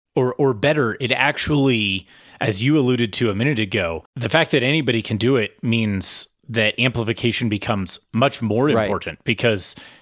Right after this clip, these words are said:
Speaker 1: n-, no one's going to read most things that are published on the internet because there's just too
Speaker 2: Yeah.
Speaker 1: much of it,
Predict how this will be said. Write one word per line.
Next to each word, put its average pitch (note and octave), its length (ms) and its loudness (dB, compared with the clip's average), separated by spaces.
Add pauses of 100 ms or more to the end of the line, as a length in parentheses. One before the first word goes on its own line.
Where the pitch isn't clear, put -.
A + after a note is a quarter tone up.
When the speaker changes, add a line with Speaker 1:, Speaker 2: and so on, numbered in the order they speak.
(360)
Speaker 1:
n-, A#2+ 260 2
no B2+ 140 4
one's D3 240 0
going C3 200 2
to G2+ 100 -6
read A2+ 240 0
most A2 260 0
things G#2+ 220 -2
that G2+ 100 0
are G2 80 0
published G2+ 400 -4
on G#2 100 -2
the F2+ 140 -4
internet G#2 340 -2
because A2 300 -2
there's G2+ 220 -4
just - 300 0
too A2+ 100 0
Speaker 2:
Yeah. G#2+ 80 2
Speaker 1:
much G2+ 200 -4
of F#2 80 -8
it, F2 120 -2